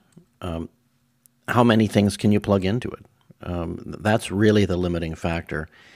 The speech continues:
And even when they're all connected, you're going to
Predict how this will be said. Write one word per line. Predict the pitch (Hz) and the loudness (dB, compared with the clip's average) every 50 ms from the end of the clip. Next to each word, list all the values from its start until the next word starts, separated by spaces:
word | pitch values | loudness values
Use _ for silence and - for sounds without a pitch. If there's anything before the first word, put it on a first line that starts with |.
| - _ _ | -20 _ _
And | - 90 90 92 | -4 -2 0 0
even | 95 104 95 107 98 95 | 0 0 0 0 0 0
when | 95 92 90 87 | 0 -2 -2 -2
they're | 87 82 85 | -2 0 2
all | 87 92 107 113 | 4 4 4 2
connected, | - - 98 85 80 76 - - 80 76 76 - - _ _ _ _ _ _ _ _ _ _ | 2 -2 -2 -2 -4 -4 -6 -8 -8 -8 -8 -12 -16 _ _ _ _ _ _ _ _ _ _
you're | - 98 95 87 | 0 2 2 2
going | 85 98 98 104 104 98 | 2 2 2 2 2 0
to | - - 92 87 82 82 82 | -2 -2 0 0 0 -2 -4